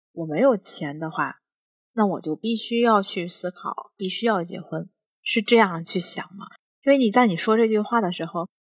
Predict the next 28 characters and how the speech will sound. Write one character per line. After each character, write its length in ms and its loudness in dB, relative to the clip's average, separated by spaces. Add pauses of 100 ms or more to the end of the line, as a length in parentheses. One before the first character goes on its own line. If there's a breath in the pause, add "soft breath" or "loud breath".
你 80 4
好 180 4
像 160 4
隐 220 -2
含 300 -4
了 80 2
一 200 2
种， 320 -8 (220)
我 220 2
如 180 4
果 220 4
是 180 -4
有 220 -4
钱 400 -12
的 240 -2
女 180 -8
生 220 -8
的 160 -2
话， 360 -8
我 120 -2
也 120 2
可 140 -12
以 80 -10
选 320 -14
择 260 -12 (200)
不 120 -2
结 220 -4
婚。 360 -8